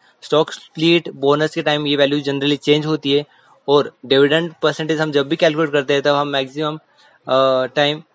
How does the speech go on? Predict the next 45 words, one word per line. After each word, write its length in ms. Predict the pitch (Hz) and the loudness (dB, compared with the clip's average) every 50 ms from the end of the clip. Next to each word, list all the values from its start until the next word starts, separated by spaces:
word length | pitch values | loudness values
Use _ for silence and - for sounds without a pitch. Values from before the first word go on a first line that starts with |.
| _ - | _ -2
फेस 200 | - 156 156 - | 0 0 2 2
वैल्यू 220 | 165 156 151 156 147 | 2 2 2 0 0
के 160 | - 160 160 | -2 -2 0
मल्टीपल 400 | 151 139 135 143 143 143 143 143 | 0 0 -2 -2 -2 -2 -2 -2
में 120 | 156 165 | -2 -2
कैलकुलेट 340 | 156 147 131 123 139 127 123 | -2 -2 0 0 -4 -4 -2
करते 260 | - 117 107 - 113 | -4 -4 -4 -4 -6
हैं। 120 | 104 98 - _ _ _ _ _ _ _ _ _ _ _ _ _ _ _ _ _ - - - | -8 -8 -10 _ _ _ _ _ _ _ _ _ _ _ _ _ _ _ _ _ -20 -8 -6
अभी 280 | 127 127 135 156 160 160 _ 147 | -4 -2 -2 -4 -4 -6 _ -2
मार्केट 300 | 139 131 123 - 170 175 | -2 -2 0 0 2 2
वैल्यू 200 | 170 165 175 160 | 2 2 2 0
को 60 | 170 | 0
अगर, 160 | 165 165 160 | 2 2 2
अगर 460 | 165 165 156 160 - - 143 147 151 | 2 2 0 -2 -2 0 2 2 2
हम 100 | 156 156 | 2 0
समझे, 400 | 151 - 147 131 127 123 127 135 | 0 -2 -2 -2 0 -2 -2 -2
तो 120 | 135 - 143 | -2 0 2
लास्ट 320 | 135 131 139 156 156 - | 4 4 4 2 0 -4
ट्रेडेड 240 | 156 156 156 160 147 | -4 -2 -2 -2 0
पा-, 420 | - 156 147 147 143 143 139 139 | 0 2 2 4 2 2 0 0
प्राइस 300 | - 143 139 151 151 - - - 156 | 2 4 4 4 2 -2 -6 -6 -6
in 100 | 156 160 | -4 0
market, 400 | 143 135 127 131 - 143 127 110 - _ _ _ _ | 0 0 0 0 0 -2 -2 -2 -4 _ _ _ _
स्टॉक 260 | - - 143 143 143 - | -4 0 0 0 2 0
मार्केट 260 | 156 151 151 151 160 | 0 0 0 0 0
में 80 | 156 156 | 0 2
लास्ट 240 | 147 143 143 143 - | 2 2 0 0 -2
ट्रेडेड 220 | 156 147 151 147 | -4 -4 -2 -2
प्राइस 200 | - 151 151 151 | 0 0 0 0
जो 160 | 135 147 151 | 0 0 0
होती 300 | 147 143 143 - 139 135 | 2 0 0 -2 -2 -4
है, 100 | 139 147 - _ _ _ _ _ _ _ _ _ - | -4 -4 -6 _ _ _ _ _ _ _ _ _ -6
उससे 380 | 143 135 - - 160 165 175 - - | -6 -6 0 0 0 0 0 -2 0
मार्केट 280 | 135 135 127 - 160 143 | 0 0 0 0 0 2
वैल्यू 220 | 147 143 151 151 | 2 2 0 0
कहा 200 | - 147 139 139 | 0 0 0 0
जाता 160 | 143 139 147 | 0 0 0
है 40 | 147 | 0
और 80 | 156 151 | 0 0
शेयर 220 | - 151 139 135 | 0 -2 -2 0
प्राइस 240 | - 147 143 135 139 | 0 0 -2 -2 -4
भी 60 | 156 | -6
कहा 240 | - 147 131 131 131 | -4 -2 0 0 0
जाता 240 | 127 123 107 120 117 | 0 -2 -2 -4 -4
है। 140 | 123 131 | -6 -6